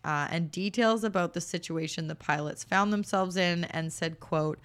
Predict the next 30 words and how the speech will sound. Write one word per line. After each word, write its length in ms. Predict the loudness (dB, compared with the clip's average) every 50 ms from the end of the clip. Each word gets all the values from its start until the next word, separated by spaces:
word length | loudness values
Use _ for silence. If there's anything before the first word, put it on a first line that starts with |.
| -20 -20 -20 -20 -20 -4 2 4
"I 120 | 4 4
would 200 | 4 2 -2 -2
say 180 | -2 -2 -2 0
that 220 | -2 -2 -4 -2
these 240 | -2 -2 -2 -2 0
guys 260 | 0 0 0 0 -2
did 240 | -2 -2 -2 0 -2
whatever 420 | -6 -2 0 0 2 2 2 0
they 160 | 0 0 -4
could 200 | -2 -4 -6 -4
do 180 | -2 -2 -2 0
within 280 | -2 -2 -2 -2 -4 -2
their 100 | -4 -4
capacity 680 | -6 -12 -16 -2 2 2 2 2 0 -6 -4 -4 -4 -4
to 60 | -6
try 220 | -8 -2 0 0
and 160 | 0 0 -2
save 240 | -2 -2 -2 -2 0
the 180 | -2 -4 -4 -2
airplane 440 | -4 -6 -6 -6 -4 -4 -4 -4 -4
and 260 | 0 2 2 2 2
save 220 | 0 0 -2 0 0
themselves, 640 | -2 -2 -4 -4 -2 0 0 0 0 -2 -6 -8
and 260 | -8 -6 -4 -4 -2 -2
most 300 | 0 -2 -2 -2 -4 -4
of 80 | -2
all, 140 | -2 -2 -2
save 260 | -2 -2 -4 -4 -2
their 140 | -2 -2 -2
passengers. 800 | 0 2 2 2 2 -2 -4 -2 0 0 0 0 0 -2 -6